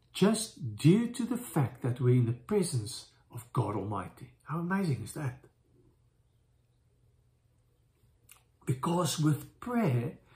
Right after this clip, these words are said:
we open ourselves up and give God the right to work on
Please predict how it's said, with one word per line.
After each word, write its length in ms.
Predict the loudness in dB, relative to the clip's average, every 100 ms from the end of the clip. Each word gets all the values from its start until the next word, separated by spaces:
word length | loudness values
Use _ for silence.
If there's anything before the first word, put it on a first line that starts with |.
| -20 -20 -20 _
we 180 | 0 2
open 320 | 0 2 0
ourselves 640 | 2 0 0 2 2 2 -2
up 300 | -6 -8 -12 _ -20 -20 -20 -20 -14
and 220 | -4 -4
give 380 | 6 6 6 -2 -14 _ 0
God 420 | 2 2 0 0
the 80 | 2
right 680 | 4 2 0 -4 -12 -14 -16 _ _ _ -20
to 120 | -4 2
work 580 | 6 6 4 -6 -20 _ _ _ -20 -8
on 200 | -8 -6